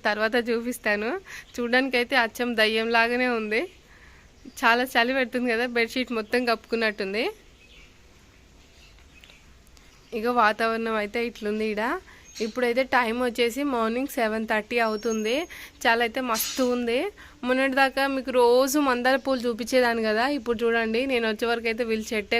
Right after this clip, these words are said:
కొట్టేసిండ్రు. అగో గాడైతే వేసిండ్రు. మన తులసి కోట ఇదంతా క్లీన్ చేయాలి ఇంకా నేను, అంటే చాలా దుమ్ము పట్టిందనమాట, ఒకసారి కడిగేసేయాలి. ఈరోజు అయితే కడగడం అవ్వదు,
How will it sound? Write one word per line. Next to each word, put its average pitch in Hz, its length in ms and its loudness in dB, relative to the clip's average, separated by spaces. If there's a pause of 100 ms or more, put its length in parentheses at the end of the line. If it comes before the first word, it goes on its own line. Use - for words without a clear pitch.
కొట్టేసిండ్రు. 220 580 -2 (500)
అగో 226 160 -2 (140)
గాడైతే 208 560 0
వేసిండ్రు. 214 520 -4 (500)
మన 226 120 -2 (100)
తులసి 226 380 -6
కోట 233 220 -4 (340)
ఇదంతా 220 480 -2
క్లీన్ 240 340 -6
చేయాలి 226 400 -2
ఇంకా 220 260 -6
నేను, 220 200 -6 (180)
అంటే 233 220 -4 (460)
చాలా 247 320 4 (100)
దుమ్ము 240 260 0
పట్టిందనమాట, 220 720 -4 (220)
ఒకసారి 220 580 -6
కడిగేసేయాలి. 214 800 -4 (580)
ఈరోజు 247 320 -2
అయితే 254 220 -6
కడగడం 226 380 -2 (100)
అవ్వదు, 214 340 -6